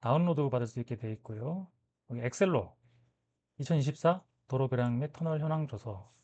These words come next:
유월 이십일 날, 그 지난달에 올라온 거죠. 자, 요 파일을 다운받으시면 됩니다. 요 파일을 다운받고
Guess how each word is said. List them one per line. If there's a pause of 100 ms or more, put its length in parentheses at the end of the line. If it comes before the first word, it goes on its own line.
유월
이십일
날, (640)
그
지난달에
올라온
거죠. (280)
자,
요
파일을
다운받으시면
됩니다. (800)
요
파일을
다운받고